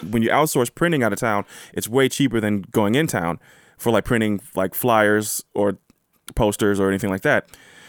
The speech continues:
Um, the price out of town was insane, like fifty-five dollars for a hat like this with four locations.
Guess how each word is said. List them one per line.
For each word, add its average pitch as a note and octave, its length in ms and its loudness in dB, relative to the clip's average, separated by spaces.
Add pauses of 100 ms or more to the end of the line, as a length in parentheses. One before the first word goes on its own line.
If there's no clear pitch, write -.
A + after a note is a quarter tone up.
(180)
Um, G#2 500 4
the A#2 140 2
price G3+ 360 4
out B2+ 120 4
of A#2+ 60 -2
town D#3+ 260 2
was A2+ 120 -2
insane, A2 580 -2
like F2+ 140 -4
fifty-five B2 800 0
dollars G#2 260 2
for G2+ 180 -2
a F#2+ 40 -2
hat B2+ 200 0
like G2+ 160 0
this C#2+ 220 -6
with G2 100 -8
four G2 200 -2
locations. G2+ 640 -4